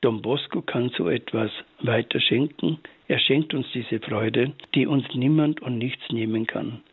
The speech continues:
Ich habe auch schon viel Widerwärtigkeiten erfahren,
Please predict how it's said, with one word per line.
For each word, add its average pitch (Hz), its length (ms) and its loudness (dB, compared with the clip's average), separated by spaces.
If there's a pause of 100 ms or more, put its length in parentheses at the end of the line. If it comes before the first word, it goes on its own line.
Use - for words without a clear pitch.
Ich - 140 0
habe 151 200 2
auch 139 160 2
schon 117 260 -2
viel 113 260 -4
Widerwärtigkeiten 120 920 0
erfahren, 120 640 2